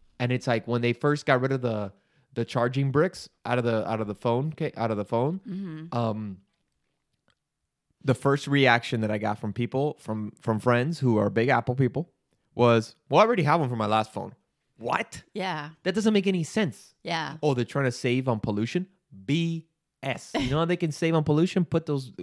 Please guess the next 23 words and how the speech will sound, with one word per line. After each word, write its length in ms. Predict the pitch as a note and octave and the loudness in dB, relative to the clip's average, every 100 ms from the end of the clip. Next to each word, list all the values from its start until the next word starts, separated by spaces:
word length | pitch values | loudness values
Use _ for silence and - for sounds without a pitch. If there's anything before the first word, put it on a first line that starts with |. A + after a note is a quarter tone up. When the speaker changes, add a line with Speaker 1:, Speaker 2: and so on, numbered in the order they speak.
| F2+ | -4
Speaker 1:
when 160 | B2 B2 | -2 0
you, 120 | A#2+ | 0
when 240 | - B2 | 0 0
you 420 | A#2+ A#2+ A2 D#2+ - | 2 2 0 -4 -4
put 140 | D#3 | -2
the 80 | - | -2
phone 260 | - C#3 C#3+ | -2 -2 0
in 100 | A#2 | -2
a 40 | |
bag, 460 | F#2 A2+ A2+ G#2+ G#2 - _ _ - | 0 0 2 0 -2 -12 _ _ -16
or 80 | - | -6
not 140 | A2 | -4
a 60 | G2+ | -4
bag, 320 | F#2 F#2+ - - _ _ | -4 -6 -10 -20 _ _
put 120 | - D#3+ | -2 0
the 60 | |
phone 200 | E3 D#3+ | 2 2
in 120 | D3 | 2
a 40 | A#2 | 2
different 300 | B2 C#3 C#3+ | 2 0 0
kind 140 | C#3+ | 0
of 100 | B2+ | 2
box. 340 | G#2 G2+ - | 2 2 -2